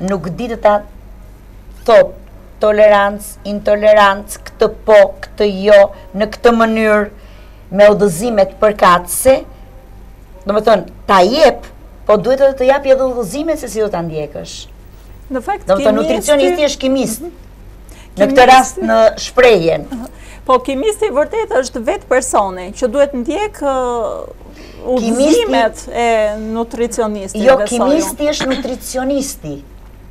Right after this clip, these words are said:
Speaker 2: Por edhe ne vetë mund të jemi.
Speaker 1: Ne jemi, do me
Speaker 2: Duke
Speaker 1: thënë,
Speaker 2: ndjekur
Speaker 1: ato që
Speaker 2: rregullat.
Speaker 1: kimisti prodhon për ne, laboratori kimik prodhon substancat.
Speaker 2: Sigurisht.
Speaker 1: Atëherë, nutricionisti duhet të japi ato ushqime që të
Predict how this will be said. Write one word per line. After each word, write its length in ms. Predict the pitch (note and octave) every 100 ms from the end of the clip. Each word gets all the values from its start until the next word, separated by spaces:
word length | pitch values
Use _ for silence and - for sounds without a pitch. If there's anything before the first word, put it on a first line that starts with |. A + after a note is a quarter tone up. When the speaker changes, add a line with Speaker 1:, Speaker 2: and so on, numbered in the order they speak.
| - -
Speaker 2:
Por 260 | - A#3 A3+
edhe 180 | A3
ne 140 | A#3 C#4+
vetë 320 | F4+ G#4 -
mund 220 | C#4 G3+
të 80 | -
jemi. 240 | - F3+ F#3+
Speaker 1:
Ne 240 | F#3+ G#3+ C4
jemi, 460 | C4 C4 C4 C4 C#4+ C#4
do 120 | G#3
me 80 | G3
Speaker 2:
Duke 140 | -
Speaker 1:
thënë, 100 | A#3
Speaker 2:
ndjekur 300 | A3+ A3+ G#3
Speaker 1:
ato 20 | C#4
që 140 | C#4+
Speaker 2:
rregullat. 220 | C4+ -
Speaker 1:
kimisti 680 | C4 C4 C#4 C4 - - F#3 F3 -
prodhon 460 | G3+ G3 A3 G3+
për 220 | F3 F3+ E3+
ne, 200 | E3 E3 G3 -
laboratori 600 | F#3 F3+ F3+ - A#3 G#3+
kimik 680 | G#3+ C#4+ B3 C4+ C#4+ - - - -
prodhon 480 | A3 A3 F#3 G3+ G#3
substancat. 880 | - A3+ - - F#3 D3+ D3+ - - -
Speaker 2:
Sigurisht. 520 | - B3+ A3+ F#3 F3 -
Speaker 1:
Atëherë, 480 | G3 G3+ F3+ D#3 - - - -
nutricionisti 1040 | G3+ G3+ G3 - A#3+ G#3 F3 - - B3+ - -
duhet 340 | D#3+ A#3+ A#3+
të 100 | A3+
japi 500 | A3+ G3+ F3 D#3 D3 - - -
ato 360 | - G#3 C4 C4
ushqime 720 | B3 - - B3+ G3+ D#3 D3 - - -
që 140 | G3+
të 140 | G3+